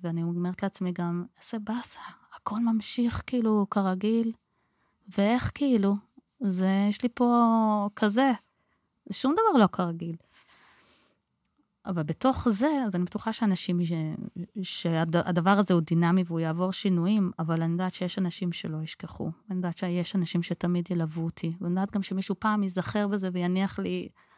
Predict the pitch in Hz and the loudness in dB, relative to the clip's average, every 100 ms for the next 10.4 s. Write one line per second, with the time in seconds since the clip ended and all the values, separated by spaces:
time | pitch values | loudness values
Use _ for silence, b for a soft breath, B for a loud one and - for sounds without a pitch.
0 | b b - 202 175 175 202 208 208 196 | b b -2 0 2 0 2 0 0 -2
1 | 202 247 226 196 180 175 - 196 208 220 | -4 -2 -2 0 -4 -4 -2 0 0 0
2 | 214 220 - B B B - 190 208 214 | 0 -2 -4 B B B -2 0 2 -2
3 | - 226 226 214 175 202 185 208 - 190 | -2 0 0 0 0 0 2 0 0 0
4 | 185 202 214 175 170 - - 175 196 - | 0 -2 -4 -6 -6 -10 -8 -6 -6 -8
5 | - _ _ _ _ _ 202 202 202 220 | -20 _ _ _ _ _ -4 2 2 2
6 | 262 240 214 - 202 214 - 185 185 185 | 2 0 0 -2 -2 -2 -2 -4 -4 -4
7 | 180 196 - 208 - - 202 240 285 254 | -4 -4 -4 -8 -8 -4 0 0 2 0
8 | - - - 220 - - - 208 - - | -2 -6 -2 -2 -4 -14 -6 -4 -4 -6
9 | 190 196 180 - 190 190 - - 196 180 | -4 -4 -4 -4 -6 -6 -10 -8 -8 -8
10 | 175 - 240 | -12 -12 -6